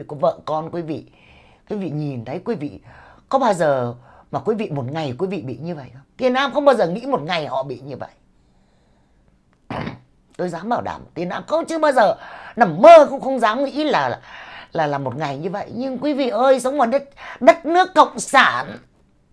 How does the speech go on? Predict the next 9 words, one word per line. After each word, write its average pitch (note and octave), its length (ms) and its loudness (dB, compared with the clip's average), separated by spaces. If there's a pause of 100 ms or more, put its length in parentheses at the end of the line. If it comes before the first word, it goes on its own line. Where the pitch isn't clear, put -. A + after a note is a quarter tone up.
(1600)
cộng - 260 8
sản B2+ 480 4
thì F3 100 -8
không D4 280 2
bao C#4 160 8
giờ G#3 80 2
họ B2+ 240 -4
thay F#3 200 -4
đổi. F2+ 340 -6